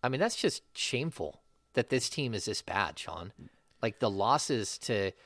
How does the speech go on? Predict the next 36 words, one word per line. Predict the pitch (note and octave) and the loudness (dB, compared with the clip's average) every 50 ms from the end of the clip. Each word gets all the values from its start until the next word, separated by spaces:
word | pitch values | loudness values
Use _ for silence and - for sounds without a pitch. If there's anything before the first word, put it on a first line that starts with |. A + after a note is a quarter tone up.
| - _ _ | -20 _ _
Houston | - - - D3 D3+ D3+ - - - B2 G#2+ G#2 | -14 -4 0 2 2 2 2 2 0 0 0 0
and | - A#2 G#2+ G2+ | -2 -2 0 0
Detroit, | G2 - - - A2+ A2+ C#3+ F3+ F#3+ - _ _ _ _ _ - - - | -2 -2 -2 -2 2 4 4 4 2 0 _ _ _ _ _ -20 -14 -2
those | A#2 A#2+ C3+ F3 F#3+ - | 4 6 6 6 6 4
two | - - A3+ G3 | 2 0 0 2
losses | D#3 C3+ C3 B2 - C#3 A2 G2+ | 4 4 4 4 2 0 -2 0
right | G#2 G#2 G#2 G2+ - | 0 0 0 0 0
there | - G2+ F#2 F2 F2 E2+ E2 - _ _ _ _ _ _ _ _ _ _ _ _ - | 0 0 2 2 2 0 -2 -4 _ _ _ _ _ _ _ _ _ _ _ _ -2
are | A2 G#2 G2+ G2+ G2 G2 G2 - - - | 2 4 4 6 6 4 4 2 -2 -4
so | - - - - D3 D#3+ - | -4 -2 2 6 6 6 6
inexcusable. | - D3 C#3 B2+ A#2+ - - - - G#2+ G#2+ G#2 - G#2+ A#2 A#2+ B2+ C3 - _ _ _ _ _ _ _ _ _ _ _ - | 4 2 0 -2 -2 -2 -4 -4 -4 -4 -4 -4 -2 0 2 2 2 0 -2 _ _ _ _ _ _ _ _ _ _ _ -2
Uh, | G2 F#2 F2+ F2+ F2+ F2+ F2+ F2+ F2 F2 F2+ - _ - C3+ A2+ | 0 2 4 4 4 4 4 4 2 2 0 -4 _ -14 -10 -2
but | - A#2+ A#2 A#2 - - | 2 2 2 2 0 -4
they | - A2 B2 A#2+ A#2+ - - | -2 2 2 2 2 0 0
also, | C3 B2 D3+ D#3 - E3 D#3+ D#3+ D3+ D#3 - - - - | 2 2 4 6 6 6 8 8 6 4 0 -4 -10 -4
there's | A#2 A#2+ D#3 F3+ D#3+ A#2+ C3 | 2 4 6 6 6 4 2
a | A#2+ A2 | 2 0
huge | - - - F3 G#3 B3 A3+ D3 A2+ | 0 -2 0 2 4 4 2 2 4
difference | A2+ C#3+ C#3+ - A2 F#2+ - | 6 6 6 4 2 -4 -4
between | - A2 G2 - A2 G2+ G2+ G2+ | -6 -8 -8 -6 -4 -4 -4 -2
being | G2+ G2 G2 G#2+ _ - | -4 -4 -4 -6 _ 0
eight | C3 C#3+ B2+ B2+ | 0 2 2 0
games | B2 A2+ G#2+ G2+ F#2 - - - | -2 -2 -2 -4 -6 -8 -6 -4
out | G2+ G2+ G2+ G2 | -2 0 0 0
of | G2+ | -2
the | F#2+ - | -4 -4
playoff | - A2 G2 G2+ A2+ B2+ C#3 C3 - _ - | -2 0 2 4 4 4 4 2 0 _ -2
picture. | D3+ C3+ - - E3 E3 E3+ - _ _ _ _ _ _ _ _ _ - - _ _ - - | -2 0 0 0 0 0 0 -2 _ _ _ _ _ _ _ _ _ -20 -20 _ _ -2 0
I | B2 | 2
mean, | A#2 A2+ A2+ A2 | 2 2 2 4
at | B2 B2 - - | 6 4 4 4
eight | - - C#3+ C#3+ C3 | 4 4 4 6 6
games | - D3 C#3 A2+ C3 | 6 4 4 4 2
under | B2 B2 B2+ | 2 2 2
five | - - A#2 A2 G2 | 4 4 4 4 4
hundred | A2 A2+ B2 D#3 E3+ E3 | 0 0 2 0 0 0